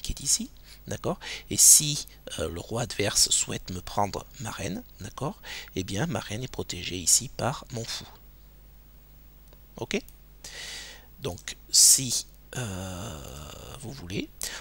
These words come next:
on peut recommencer la partie et vous montrer rapidement le coup du berger en quatre coups. Voilà.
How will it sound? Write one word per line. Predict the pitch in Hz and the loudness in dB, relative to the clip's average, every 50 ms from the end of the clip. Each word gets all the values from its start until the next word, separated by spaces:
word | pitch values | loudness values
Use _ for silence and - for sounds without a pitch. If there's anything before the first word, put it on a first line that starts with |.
| - - | -8 -6
on | - 113 - | -6 -4 -2
peut | - 117 | -2 -2
recommencer | 107 131 120 - 127 120 107 - - | 0 0 -2 -2 0 0 2 2 2
la | 98 90 | 0 -2
partie | - 85 - - - 107 254 - - | -2 -4 -8 -6 -6 -6 -6 -4 -4
et | - | -4
vous | 113 110 110 | -4 -2 -2
montrer | 101 98 - - - 113 170 - - - - - | -2 -4 -4 -2 -2 -4 -4 -4 -8 -8 -4 -2
rapidement | - - - - - 117 104 92 - - 101 165 - - - - - | -2 -2 -4 -4 -4 -4 -2 -2 -2 -4 -6 -8 -8 -10 -14 -8 -6
le | - 127 | -6 -4
coup | - - 127 | -4 -4 -6
du | 110 104 | -4 -2
berger | - 117 104 - - 107 156 - - - - - - - | -2 -2 -2 -2 -2 -2 -4 -4 -8 -16 -20 -12 -8 -6
en | 151 135 | -6 -4
quatre | - - - - | -4 -6 -8 -10
coups. | - - - - - - - - - - - - - - - - - - - - - - - - - - - - - - - - - - - - - - - - - - - - - - - - - - - - - - - - - - - - - - - - - - - - - - - - - - - - - - - - - - - - - - - - - - - - - - - - - - - - | -12 -16 -16 -18 -18 -18 -18 -20 -20 -20 -20 -18 -18 -18 -18 -18 -20 -20 -20 -20 -20 -20 -20 -20 -20 -20 -20 -20 -20 -20 -20 -20 -20 -20 -20 -20 -20 -20 -20 -20 -20 -20 -20 -20 -20 -20 -20 -20 -20 -20 -20 -20 -20 -20 -20 -20 -20 -20 -20 -20 -20 -20 -20 -20 -20 -20 -20 -20 -20 -20 -20 -20 -20 -20 -20 -20 -20 -20 -20 -20 -20 -20 -20 -20 -20 -20 -20 -20 -20 -20 -20 -20 -20 -20 -20 -20 -20 -18 -16 -14
Voilà. | 151 147 143 - - | -12 -12 -10 -10 -10